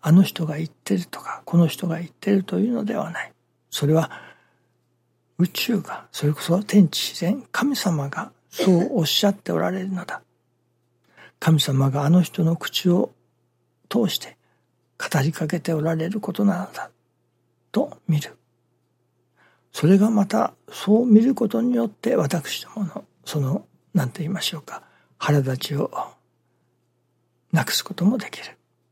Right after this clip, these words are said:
心を静めることもできる。いわば、それが大きな心だというふうにも教えていただきますね。まあ、他にもいろいろありますがね。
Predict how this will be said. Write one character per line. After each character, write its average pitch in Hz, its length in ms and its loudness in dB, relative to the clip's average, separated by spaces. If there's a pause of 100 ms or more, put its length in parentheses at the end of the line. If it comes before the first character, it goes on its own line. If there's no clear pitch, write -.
(140)
心 131 340 -4
を 143 80 -8
静 147 280 -4
め 151 140 4
る 185 100 0
こ 165 120 -6
と 208 100 -4
も 254 140 0
で - 120 -10
き - 140 -20
る。 - 80 -20 (680)
い 139 80 2
わ 123 100 -2
ば、 135 160 -6 (320)
そ - 160 0
れ 170 100 6
が 208 220 4
大 185 300 2
き - 140 -16
な 151 180 -6
心 - 360 -8
だ - 160 -10
と - 120 -20 (1500)
い 147 100 4
う - 40 4
ふ - 160 -4
う 151 80 6
に 160 160 6
も 180 260 4 (120)
教 160 80 0 (180)
え - 20 -12
て 320 300 -6
い 160 60 0
た 156 120 -8
だ 170 100 -8
き - 120 -12
ま 170 120 -6
す - 160 -6
ね。 170 220 -6 (1300)
ま 127 100 -4
あ、 - 180 -4 (140)
他 160 180 2
に 143 100 8
も 156 760 0 (100)
い 156 80 0
ろ 135 140 4
い 127 60 2
ろ 135 140 2
あ 131 60 -2
り 147 100 0
ま 151 120 0
す - 160 -10
が - 140 -16
ね。 185 300 0